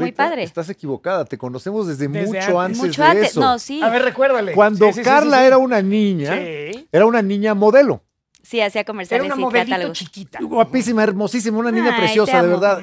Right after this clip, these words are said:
Speaker 1: Y en esa época José Ramón y yo teníamos una casa productora y hacíamos
Speaker 2: Sí.
Speaker 1: comerciales. Y hicimos un casting para uno de ellos. Y Carla, que te habrás tenido ocho, diez años, no sé cuánto,
Speaker 2: Tenía
Speaker 1: era
Speaker 2: nueve,
Speaker 1: diez,
Speaker 2: sí.
Speaker 1: nueve por ahí. Una niñita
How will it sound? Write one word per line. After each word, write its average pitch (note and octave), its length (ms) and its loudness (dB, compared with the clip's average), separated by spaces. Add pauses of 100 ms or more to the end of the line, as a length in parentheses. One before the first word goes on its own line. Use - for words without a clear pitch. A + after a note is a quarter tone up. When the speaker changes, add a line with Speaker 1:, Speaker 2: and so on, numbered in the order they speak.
Speaker 1:
Y A#3+ 400 0
en F#3 140 -2
esa A3+ 160 0
época A#3 240 0
José - 180 -4
Ramón F3 220 0
y A3 40 2
yo G#3 100 4
teníamos G#3 280 -2
una G3+ 140 -4
casa G3+ 240 -4
productora D#3 640 0
y D3 80 -2
hacíamos E3 300 -6
Speaker 2:
Sí. - 40 -16
Speaker 1:
comerciales. D#3 680 -4 (460)
Y A#3+ 360 2
hicimos E3+ 280 -4
un A3 120 -2
casting A3 380 0
para F#3 160 2
uno G3+ 160 2
de G3 100 2
ellos. F#3 300 0
Y F#3 80 -6
Carla, A3+ 300 2
que F3+ 80 -8
te D#3 80 -4
habrás C#3+ 180 -4
tenido F#3 260 -4
ocho, F3 440 0
diez E3+ 260 -4
años, G3+ 320 -2
no G3+ 80 -2
sé - 80 -12
cuánto, A3 300 -2
Speaker 2:
Tenía A3+ 120 -4
Speaker 1:
era A#3+ 80 -8
Speaker 2:
nueve, B3 140 -6
Speaker 1:
diez, E3+ 160 -4
Speaker 2:
sí. C4 100 -16
Speaker 1:
nueve F3+ 220 -6
por E3+ 100 -2
ahí. G3+ 220 -2 (340)
Una G3 200 -4
niñita G#3 600 0